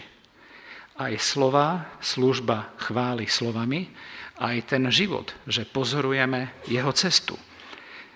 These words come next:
Božie slovo nehovorí len o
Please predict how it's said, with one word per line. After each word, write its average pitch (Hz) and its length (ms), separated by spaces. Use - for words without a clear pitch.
Božie 120 240
slovo 113 400
nehovorí 135 800
len 160 320
o 180 100